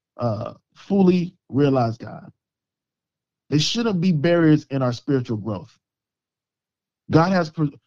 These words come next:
provided tools. He has commanded that we use these things, demanded that we use these things. So it's not just an option, but we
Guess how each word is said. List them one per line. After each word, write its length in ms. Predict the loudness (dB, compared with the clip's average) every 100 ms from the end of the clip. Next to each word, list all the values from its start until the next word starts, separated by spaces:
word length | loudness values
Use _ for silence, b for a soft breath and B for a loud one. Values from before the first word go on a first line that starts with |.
| _ _
provided 540 | -2 2 2 0 -4
tools. 340 | -8 -8 -10 -12
He 140 | -6 0
has 300 | 0 -2 -12 _ -6
commanded 400 | -4 -2 0 0
that 100 | -2
we 80 |
use 600 | -4 -8 -6 -2 0 0
these 240 | -2 -4 -4
things, 520 | -6 -8 -10 -20 -20 _ _ _ _ _ _
demanded 400 | -2 0 0 0
that 140 | 0 0
we 80 | -2
use 360 | -2 -2 -2
these 200 | -2 -4
things. 300 | -6 -12 -10
So 100 | -6
it's 100 | -6
not 160 | -4 -4
just 240 | -4 -6 -12 b
an 140 | -10
option, 500 | -6 -6 -6 -10 -12 -18 _ _ _ 2
but 140 | 2
we 360 | 4 0 -2